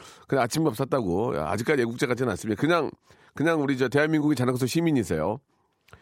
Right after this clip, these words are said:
물리치료사입니다. 환자분 성함이 조관순인 분이 이-, 있는데 유관순 누나를 생각하여 정성스럽게 치료를 해드렸습니다. <laughs> 좋아.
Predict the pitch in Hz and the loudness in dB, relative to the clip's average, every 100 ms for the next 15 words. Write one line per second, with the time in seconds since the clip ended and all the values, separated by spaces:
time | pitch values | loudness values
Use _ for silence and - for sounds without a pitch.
0 | _ _ - 120 185 214 233 170 190 196 | _ _ -4 0 2 2 0 0 0 2
1 | 185 165 175 123 87 170 208 196 196 196 | 2 2 2 0 0 0 2 2 2 0
2 | 165 190 160 170 107 - - - 170 180 | 2 2 2 2 0 -6 -4 0 2 4
3 | 190 185 156 180 180 143 143 131 - 120 | 2 2 2 2 2 2 2 2 0 -2
4 | 127 - 156 147 156 135 71 - - - | -2 0 2 4 2 0 -4 -18 -20 -16
5 | - 123 170 180 165 165 156 165 160 147 | -2 2 2 2 2 2 4 2 2 2
6 | 165 165 143 147 127 147 151 - 160 151 | 0 2 2 2 2 0 0 0 0 0
7 | 135 135 190 170 147 147 139 123 95 87 | 0 0 2 4 2 2 0 -2 -2 -2
8 | 113 127 156 147 | -2 -4 -2 -2